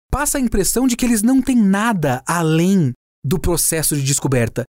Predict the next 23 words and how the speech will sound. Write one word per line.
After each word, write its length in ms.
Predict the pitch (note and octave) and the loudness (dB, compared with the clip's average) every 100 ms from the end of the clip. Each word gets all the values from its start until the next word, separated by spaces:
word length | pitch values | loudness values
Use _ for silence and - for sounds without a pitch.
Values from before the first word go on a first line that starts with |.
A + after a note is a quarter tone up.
| _ - | _ -2
Então 200 | A#3 C4 | 0 0
eles 120 | B3 | 0
têm 100 | C4+ | -2
que 80 | - | -2
segurar 300 | C#4 B3+ A#3 | -2 0 0
a 40 | |
informação 720 | A#3+ C4 B3+ C4 B3 G#3 C4+ - - | 0 0 0 -2 0 0 -2 -6 -6
pra 120 | - | -6
tentar 680 | - B3 A3+ - G3+ G3 C4+ _ | -4 -4 -4 -2 -2 -2 -2 _
conseguir 720 | - C#4+ - C4+ E3 E3 A3+ C4 _ - | -2 0 0 -2 0 2 2 0 _ -4
segurar 460 | - C#4+ C#4 F#3+ | -4 0 0 2
esse 180 | F#3+ - | 0 -2
público 500 | - G3+ G3+ - C4+ | 0 2 2 0 -2
por 220 | - E4+ | -2 -2
três 240 | - G3+ G3 | 0 0 0
episódios 500 | A3+ A#3 G3+ C4+ - | -2 0 0 -2 -2
pra 140 | A#3+ | -2
depois, 500 | G#3+ A3 - A3+ D#4+ | -2 -4 0 0 0
quando 240 | - G3+ | -2 0
chegar 560 | G3 - F3 D#3 E3 C#4 | 0 0 0 0 -2 0
na 140 | A3+ | -2
parte 320 | D#3+ E3 D3+ E3 | -2 -4 -2 -2
interessante, 640 | D#3+ D3+ C#3+ F3 C#4+ | 0 0 0 0 -2